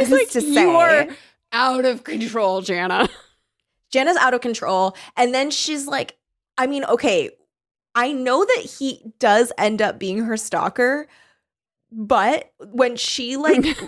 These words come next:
Speaker 2: <laughs>
Speaker 1: run, like, she's, like, running around to any guy that looks like her stalker and is like, "So it's you, isn't it? You followed me
Speaker 2: <laughs>
Speaker 1: here."
Speaker 2: Again,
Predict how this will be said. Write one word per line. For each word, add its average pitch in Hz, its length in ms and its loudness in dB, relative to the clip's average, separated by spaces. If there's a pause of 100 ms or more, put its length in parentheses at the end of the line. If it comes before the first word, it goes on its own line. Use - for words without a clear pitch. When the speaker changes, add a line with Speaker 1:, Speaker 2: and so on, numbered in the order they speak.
(300)
Speaker 2:
<laughs> - 360 -12
Speaker 1:
run, 233 540 2
like, 269 120 2
she's, - 180 -6
like, 302 160 0
running 233 360 0
around 220 600 0
to - 220 -4
any 214 300 -2
guy 180 400 2
that 185 200 0
looks 180 340 -6
like 202 200 0
her 196 120 -2
stalker 220 600 -2 (360)
and 240 140 0
is 226 180 -2
like, 185 380 0 (460)
"So - 420 0
it's 240 180 0
you, 359 380 6
isn't 262 200 2
it? 277 180 4
You 254 180 -2
followed 302 400 4
me 277 200 -2
Speaker 2:
<laughs> - 0 -
Speaker 1:
here." 277 640 4 (600)
Speaker 2:
Again, 233 480 0